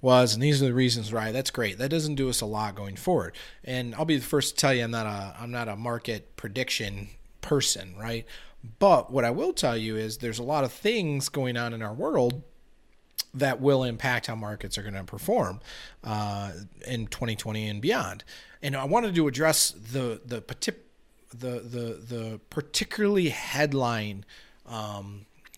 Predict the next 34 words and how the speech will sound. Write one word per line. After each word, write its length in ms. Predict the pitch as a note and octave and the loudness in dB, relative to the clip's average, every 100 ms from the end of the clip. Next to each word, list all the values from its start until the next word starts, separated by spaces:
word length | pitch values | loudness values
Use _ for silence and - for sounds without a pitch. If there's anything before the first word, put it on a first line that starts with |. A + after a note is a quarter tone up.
| - - _ - - | -10 -10 _ -20 -16
running 760 | F#3 C3+ B2+ C3 A#2 G2+ G2 G#2+ - - - - | -8 2 6 6 4 -4 -10 -14 -20 -20 -20 -12
aspects 580 | - B2 A2 - G2+ - | 6 8 8 4 0 2
of, 160 | A2 G#2 | -2 -2
of 140 | A2 | -2
what's 160 | A2 G#2+ | 0 0
going 240 | - G2+ | 0 -2
on. 240 | F#2+ F#2+ G#2 - - - | -4 -6 -10 -14 -14 -2
So 400 | - D3 C#3 - - | 8 8 8 2 2
there's 200 | D#3+ C#3+ | 6 6
a 40 | |
couple 340 | C#3 B3+ E4 B3+ | 6 4 8 8
of, 300 | C3 - - - _ _ _ | 6 -8 -16 -20 _ _ _
three 260 | - C#4 C4 | 0 4 6
topics 500 | - - - - - | 6 4 2 0 -2
in, 220 | F#2+ F2+ | -2 -4
in 160 | B2+ G#2+ | -4 0
general 440 | A2 G2 F2 E2+ | 0 0 -4 -4
that 160 | A#2 A2 | -2 0
I 40 | |
wanna 320 | A2 G#2+ G#2 G2+ | 0 -2 -4 -6
address. 400 | G#2 F2 - - - - - | -8 -6 -4 -6 -8 -16 -2
The 60 | |
first 220 | - G3+ G3+ | 10 10 12
one 380 | D#3 C#3+ F3 - | 12 10 6 2
is 480 | D3 C3 B2 B2 A#2 | 8 10 10 8 6
being 540 | C3+ A#2+ A#2+ A#2 A#2+ B2 | 4 2 4 2 0 0
that 500 | B2 A2+ A2 - - - | 2 4 2 2 2 0
there's 200 | A#2+ G#2 | -2 0
an 100 | A2 | 0
impeachment 460 | G2+ D3 C#3 A2 D#2+ | 0 0 0 -4 -8
going 240 | F#2+ F#2 | -10 -8
on 180 | G2 G2+ | -8 -8
right 140 | G2+ | -8
now. 240 | F#2+ A2 | -6 -6